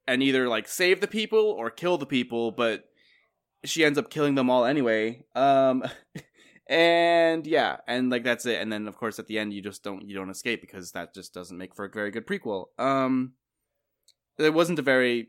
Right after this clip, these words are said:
it's like, it maybe takes you an hour and a half to beat. It wasn't a very enthralling or thrilling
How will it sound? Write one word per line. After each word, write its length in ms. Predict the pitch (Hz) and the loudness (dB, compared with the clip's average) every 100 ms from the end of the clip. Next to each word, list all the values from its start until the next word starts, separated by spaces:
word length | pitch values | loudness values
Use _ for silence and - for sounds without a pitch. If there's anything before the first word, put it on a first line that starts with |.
| - | -8
it's 160 | 143 | -4
like, 160 | 160 143 | -2 -2
it 240 | 110 123 - | -4 -6 -4
maybe 200 | 139 123 | -4 -4
takes 240 | 123 113 | -6 -8
you 220 | 117 110 98 _ - | -8 -8 -10 _ -10
an 140 | 117 | -6
hour 200 | 104 104 | -4 -4
and 80 | 101 | -4
a 40 | |
half 260 | 101 98 95 | -4 -6 -6
to 100 | 92 | -12
beat. 340 | 98 95 82 - | -10 -8 -10 -10
It 100 | 117 | -6
wasn't 340 | 120 120 107 | -6 -6 -8
a 40 | 98 | -8
very 420 | 104 101 95 92 _ _ | -6 -4 -6 -10 _ _
enthralling 600 | 120 110 107 101 101 98 95 | -14 -12 -6 -4 -4 -6 -10
or 60 | |
thrilling 580 | 95 101 98 95 95 | -12 -10 -8 -8 -12